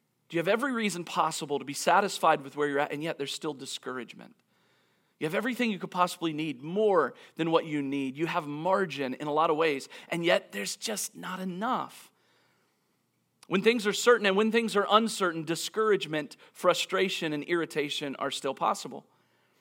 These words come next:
And what if I told you the Bible shows us clearly discouragement is present in our lives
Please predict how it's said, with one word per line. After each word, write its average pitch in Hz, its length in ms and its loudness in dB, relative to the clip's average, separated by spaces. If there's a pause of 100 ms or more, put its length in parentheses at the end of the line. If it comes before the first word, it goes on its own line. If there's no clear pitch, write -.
And 214 220 4
what 240 100 8
if 233 60 4
I 254 60 6
told 226 240 4
you 220 80 2
the 208 60 6
Bible 202 280 6
shows 202 300 2
us 170 80 -4
clearly 202 420 2
discouragement 202 840 -4
is 175 120 -4
present 180 460 0
in 165 120 -2
our 147 120 4
lives 147 520 2